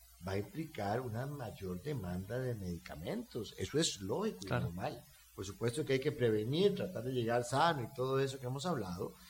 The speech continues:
Speaker 1: pero la vejez implica eso. Y ya la Caja ha hecho estudios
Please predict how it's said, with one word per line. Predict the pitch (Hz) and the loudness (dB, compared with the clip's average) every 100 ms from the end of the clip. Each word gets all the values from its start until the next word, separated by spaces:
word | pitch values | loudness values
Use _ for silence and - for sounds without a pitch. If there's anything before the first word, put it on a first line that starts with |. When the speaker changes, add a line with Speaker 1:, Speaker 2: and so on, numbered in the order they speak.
| - - | -12 8
Speaker 1:
pero | 139 127 | 10 10
la | 107 | 8
vejez | 92 107 180 | 4 0 -2
implica | 175 - 160 - - | -6 -8 -10 -6 -6
eso. | - 196 - 98 - - - - | -6 -6 -8 -10 -14 -20 -14 -4
Y | 151 | 4
ya | 139 151 | 8 8
la | 185 185 | 8 6
Caja | 220 175 156 135 | 6 8 8 8
ha | 139 | 8
hecho | 147 147 | 6 4
estudios | 175 - - 220 160 139 - - | -2 -2 0 2 4 2 0 -4